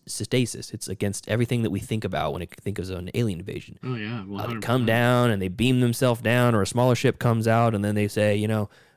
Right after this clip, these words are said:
Speaker 1: "Take me to your leader." And then, uh, the president is presented to them, much like in Mars Attacks, and they vaporize them, you know, or they t-, start peace talks, or whatever it is, all the tropes that you think of with alien invasion. It's like,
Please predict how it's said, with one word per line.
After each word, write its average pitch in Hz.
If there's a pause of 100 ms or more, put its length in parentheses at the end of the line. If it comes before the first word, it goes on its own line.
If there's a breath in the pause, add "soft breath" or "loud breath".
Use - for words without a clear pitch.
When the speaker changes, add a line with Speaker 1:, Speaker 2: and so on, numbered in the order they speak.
(120)
Speaker 1:
"Take 110
me 117
to 117
your 113
leader." 107
And 85
then, 90
uh, 87 (640 loud breath)
the -
president 117
is 110
presented 110
to 113
them, 107
much 104
like 104
in 98
Mars 101
Attacks, 104
and -
they 80
vaporize 101
them, 104
you 101
know, 101 (500 loud breath)
or 92
they 87 (380)
t-, 117
start -
peace 123
talks, 104
or 82 (440 soft breath)
whatever 147
it 104
is, 95
all 110
the 120
tropes -
that 82
you 95
think 107
of 90
with 87
alien 95
invasion. 90
It's 87
like, 90